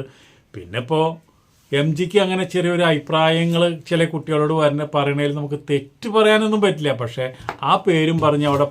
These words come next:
പല പ്രാവശ്യം പല മാതാപിതാക്കളും പ്രശ്നങ്ങൾ ഉണ്ടാക്കിയിട്ടുണ്ട്. എല്ലാ കാര്യങ്ങളും നിൽക്കുന്ന സമയത്താണ് ആ സീസൺ അവസാനിച്ച് പുതിയ സീസൺ തുടങ്ങിയത്. പുതിയ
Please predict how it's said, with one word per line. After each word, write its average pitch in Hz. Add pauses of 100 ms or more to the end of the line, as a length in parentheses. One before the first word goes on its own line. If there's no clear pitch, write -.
പല 131 (120)
പ്രാവശ്യം 123 (140)
പല 123 (760)
മാതാപിതാക്കളും 120 (120)
പ്രശ്നങ്ങൾ 120 (100)
ഉണ്ടാക്കിയിട്ടുണ്ട്. 110 (600)
എല്ലാ 143 (100)
കാര്യങ്ങളും 135
നിൽക്കുന്ന 135 (120)
സമയത്താണ് 113 (1000)
ആ - (120)
സീസൺ 120
അവസാനിച്ച് 117 (120)
പുതിയ 127
സീസൺ 117
തുടങ്ങിയത്. 101 (800)
പുതിയ 139